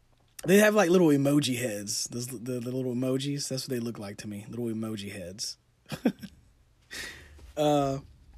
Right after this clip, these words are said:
but in most cases, the enemies will try to swarm two B and overwhelm her with sheer numbers. And, uh, it's, it's also common for, like, two or three giant enemies to,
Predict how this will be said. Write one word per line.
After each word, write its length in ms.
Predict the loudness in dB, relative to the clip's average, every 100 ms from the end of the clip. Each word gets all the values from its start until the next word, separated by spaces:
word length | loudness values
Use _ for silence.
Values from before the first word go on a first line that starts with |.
| -20 -10
but 160 | 4 8
in 100 | 8
most 200 | 8 6
cases, 460 | 6 4 4 2 4
the 120 | 4
enemies 400 | 6 6 6 6
will 320 | 4 4 2
try 160 | 2 2
to 100 | 2
swarm 520 | 2 0 0 -2 -4 _
two 160 | -2 2
B 260 | 4 2 0 -12 -6
and 200 | -6 -2
overwhelm 420 | -2 0 0 0
her 80 | -2
with 160 | -2 -4
sheer 160 | -2
numbers. 460 | -2 -2 -4 -6 -12 _ -20 -20 -20 -20 _ _ _ _ _ _ _ _ -10 -8
And, 260 | -4 -2 0
uh, 360 | 0 -2 -4 -8 -16 _ _ _ -4
it's, 200 | -2 0
it's 200 | -2 -2
also 280 | -2 2 2
common 360 | 2 0 0
for, 140 | 2 4
like, 200 | 4 2
two 140 | 4
or 80 | 4
three 140 | 4 2
giant 380 | 2 0 -2
enemies 420 | 0 0 0 -2 -4
to, 440 | -2 -2 -2